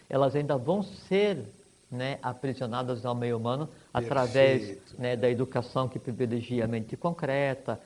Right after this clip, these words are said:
Speaker 1: através das ansiedades, através das dores, amores, né, e das formas de pensamento que as crianças vão criando. Só que elas já nascem preparadas pro novo. Então, estar ali com as crianças é estar no, no novo.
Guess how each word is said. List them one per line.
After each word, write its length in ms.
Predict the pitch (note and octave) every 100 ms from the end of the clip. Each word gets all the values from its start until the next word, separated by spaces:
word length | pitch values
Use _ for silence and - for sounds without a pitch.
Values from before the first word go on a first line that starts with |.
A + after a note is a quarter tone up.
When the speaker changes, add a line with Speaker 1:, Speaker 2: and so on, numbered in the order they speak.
| -
Speaker 1:
através 580 | - A#2+ B2 A#2+ B2+ B2
das 180 | B2 G#2+
ansiedades, 720 | A#2 A2 B2+ A2 B2 C3 A#2
através 440 | A#2 - A#2 A#2+ A2+
das 220 | A2 G#2
dores, 500 | - A#2+ B2+ A#2 G#2
amores, 640 | A2 A2 A2+ B2+ A2 G#2 - - -
né, 240 | A#2 A2+ A#2+
e 40 |
das 180 | A#2 A#2+
formas 180 | C3 A#2+
de 60 | -
pensamento 220 | B2+ B2
que 60 | B2+
as 80 | -
crianças 420 | B2 B2 B2+ - - _ _ -
vão 280 | B2+ C#3+
criando. 640 | C#3+ - D3 C3+ C3 B2 A2 - -
Só 100 | D3+
que 140 | D3+
elas 100 | C3+
já 120 | C#3
nascem 220 | C3+ D3 -
preparadas 460 | D#3+ C#3+ C#3 C#3+
pro 160 | C#3+ E3+
novo. 280 | D#3+ D#3 C3
Então, 320 | B2 C#3 C#3+ -
estar 460 | B2 - D#3+ E3+ F3+
ali 360 | E3 C3 A#2+
com 120 | - B2
as 120 | -
crianças 400 | B2 C3 C#3+ D#3 -
é 60 |
estar 420 | B2+ - - A#2+ C3+
no, 320 | C3+ C3+ C3 -
no 160 | C#3+
novo. 280 | D3+ G#2+ G2